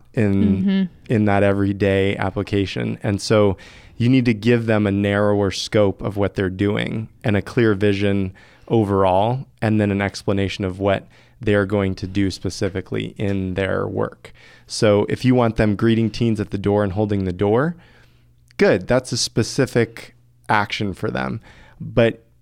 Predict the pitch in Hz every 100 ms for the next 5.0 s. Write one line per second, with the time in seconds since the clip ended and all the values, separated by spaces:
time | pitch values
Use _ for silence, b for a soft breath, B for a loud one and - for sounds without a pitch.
0 | - 101 123 135 127 117 - 95 92 98
1 | 101 127 139 107 104 - 104 104 101 117
2 | 117 117 - - 98 101 98 - 95 98
3 | 185 180 104 113 110 123 117 117 104 113
4 | 113 110 107 104 - 98 101 98 98